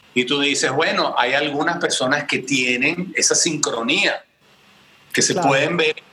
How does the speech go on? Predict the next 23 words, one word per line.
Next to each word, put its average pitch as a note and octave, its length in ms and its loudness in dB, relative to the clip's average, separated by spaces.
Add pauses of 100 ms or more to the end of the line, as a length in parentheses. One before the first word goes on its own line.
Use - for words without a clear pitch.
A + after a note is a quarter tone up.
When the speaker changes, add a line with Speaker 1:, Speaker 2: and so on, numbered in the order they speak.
(180)
Speaker 1:
un E3 80 2
momento D3+ 300 0
determinado D3+ 960 2
y F3 160 0
se - 160 0
conocieron B2 680 -2
y - 60 -6
salió A#2 380 0
lo A#2+ 100 -2
que G2+ 100 -4
salió, C#3 460 0
como A#2+ 220 -2
hay A2 100 0
otras - 240 -6
que G2 140 -6
no". G3+ 260 0 (500)
Este, A2+ 320 -2
yo B2 200 2
he B2 80 0
trabajado C#3 680 2
con D3 160 -4
muchos C3+ 360 -2
músicos, D3+ 760 0